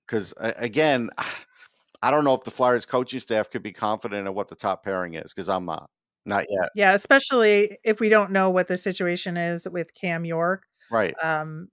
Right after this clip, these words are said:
Speaker 2: you know, but I would certainly think we would get Sanheim, Risto, uh, Walker, and Staal in that
Speaker 1: Yeah.
Speaker 2: game.
Speaker 1: Yeah.
Speaker 2: Uh, for sure,
Speaker 1: But again,
Speaker 2: and
Speaker 1: it's
Speaker 2: then,
Speaker 1: tough if
Speaker 2: and then
Speaker 1: you're
Speaker 2: you want
Speaker 1: asking
Speaker 2: two prospects in there too.
Speaker 1: Right.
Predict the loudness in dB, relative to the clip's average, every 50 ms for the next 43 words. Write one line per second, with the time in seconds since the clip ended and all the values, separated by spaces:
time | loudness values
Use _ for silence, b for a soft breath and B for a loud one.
0 | _ -10 -6 -4 -2 -2 0 0 0 2 4 4 4 6 6 4 4 2 0 -2
1 | -4 -6 0 4 6 6 6 4 2 -2 -2 -2 -2 -2 -2 -2 -2 -2 -2 -2
2 | -2 -2 -2 -4 -2 0 0 2 2 2 0 -2 -4 _ _ -16 -12 -8 -6 -4
3 | -2 -2 -2 -2 -2 -2 -2 -2 -2 -4 -4 -6 -6 -8 -10 -10 -8 -6 -4 -4
4 | -4 -6 -6 -2 0 2 2 2 2 2 0 -2 -4 -6 _ _ _ _ _ _
5 | _ _ -12 -8 -6 -4 -2 -2 -2 -2 -2 -4 -6 -6 -8 -8 -6 -4 -2 -2
6 | -2 -2 -4 -2 -2 0 0 0 0 -2 -2 -4 -6 -8 -10 -10 -10 -12 -12 -12
7 | -8 -6 -4 -2 0 0 2 2 2 0 0 -4 _ _ _ _ _ _ _ -4
8 | -2 -2 0 0 0 2 2 2 0 0 -2 -4 -4 -4 -4 -6 -8 -10 -14 _
9 | _ _ _ _ _ -4 0 2 2 0 0 -4 _ _ _ -2 0 2 2 2
10 | 2 0 -4 -12 -14 -12 -6 -2 0 0 0 0 0 2 4 6 6 6 8 8
11 | 8 8 8 6 4 4 4 4 4 4 4 4 2 4 6 6 8 8 8 8
12 | 8 8 6 6 4 2 2 0 0 0 2 4 4 4 4 2 0 -2 -2 -2
13 | -2 -6 -12 -16 -18 -14 -8 -6 -6 -4 -4 -4 -2 0 2 2 2 2 0 -6
14 | -10